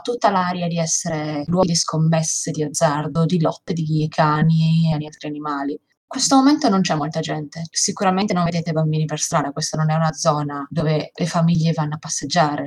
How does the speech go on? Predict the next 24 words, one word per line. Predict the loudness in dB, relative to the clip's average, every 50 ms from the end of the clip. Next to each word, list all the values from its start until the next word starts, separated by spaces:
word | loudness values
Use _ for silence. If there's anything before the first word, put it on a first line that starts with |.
| -4
o | -4 -2
a | -2
lavorare. | -2 2 4 6 6 6 4 2 -4 -10 _ _ _ _ _
Qualcuno | -4 2 2 2 2 2 0 -2 0 0 0 0
c'è, | 0 0 0 0 -2 -2 -4 -2
non | -2 0 0 0
è | 0 -2 -4 -6 -8 -12 -14 _ _
completamente | -6 -4 -2 -2 0 0 0 0 -2
deserto, | -2 -2 0 0 0 -2 -2 -8 -6 -6 -6 -4 -4 -2 0 0 0
ma | 2 0 -2 -2 -4 -4 -6 -6 -8 -10 -12 _ -20 _ _ _ _ _
sono | -4 -2 0 0 2 0 0 0
per | 0 0 0
lo | 0 -2 -2
più | -4 -4 -2 0 0
gente | 2 2 2 2 2 2 0 0 -2 -4 -2 -4 -6 -8 -8 -6
stanca | -4 -4 0 2 4 4 4 2 0 0 0 0
che | 0 0
cammina | -2 0 0 2 2 2 2 2 2 4 4 4 4
o | 2 2 0
cerca | 0 0 -2 -2 0 0
di | 0 0
smaltire | 2 2 2 0 0 -2 -2 -2
una | 0 0 0
sbornia | -2 -2 2 4 4 4 4 0